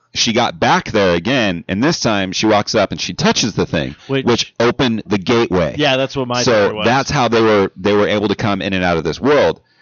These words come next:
Speaker 1: Um, and she freaked out. She was like, "Fuck, like, I fucked up," and she was
Speaker 2: Mm-hmm.
Speaker 1: hiding it,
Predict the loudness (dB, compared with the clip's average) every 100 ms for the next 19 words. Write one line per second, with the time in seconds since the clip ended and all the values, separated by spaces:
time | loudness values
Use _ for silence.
0 | _ _ _ -4 0 0 -2 -6 -12 _
1 | _ _ _ _ _ _ -4 -2 0 0
2 | 0 0 2 2 2 2 0 0 2 0
3 | 0 0 0 0 -2 -4 -4 0 0 0
4 | 2 2 2 -2 -2 -2 0 0 2 0
5 | 0 -2